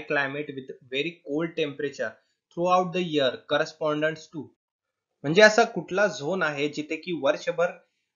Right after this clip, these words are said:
ड्राय climate असतं म्हणजे कोरडं हवामान असतं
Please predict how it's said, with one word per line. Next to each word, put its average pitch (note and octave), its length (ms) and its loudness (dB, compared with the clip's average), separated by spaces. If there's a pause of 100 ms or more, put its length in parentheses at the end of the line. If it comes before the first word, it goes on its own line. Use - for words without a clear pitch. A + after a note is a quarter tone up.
ड्राय D3+ 400 0
climate F3+ 400 2
असतं F3 360 -4 (180)
म्हणजे C#3 200 -8
कोरडं D3+ 500 0
हवामान F3 460 0
असतं F3 380 -4